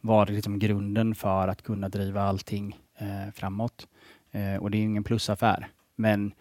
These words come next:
det är ju en plusaffär om man ser det ur ett holistiskt perspektiv i vad vi har tillfört. Eh, för min del som inte har varit i Sverige jättemycket,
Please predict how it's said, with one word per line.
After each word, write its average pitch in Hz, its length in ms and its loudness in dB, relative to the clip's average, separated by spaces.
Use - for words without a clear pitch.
det 113 140 4
är 104 200 8
ju 110 140 2
en 120 100 2
plusaffär 104 600 2
om 101 80 -2
man 98 140 0
ser 98 280 0
det 98 80 0
ur 98 240 0
ett 95 100 -6
holistiskt 127 420 4
perspektiv 110 540 0
i 101 100 -2
vad 98 200 2
vi 98 80 -2
har 92 80 0
tillfört. 117 640 0
Eh, 101 220 0
för - 140 -4
min 117 300 6
del 117 200 6
som 113 140 0
inte 110 160 -2
har 104 40 -2
varit 104 180 0
i 104 40 -8
Sverige 95 280 0
jättemycket, 107 1160 0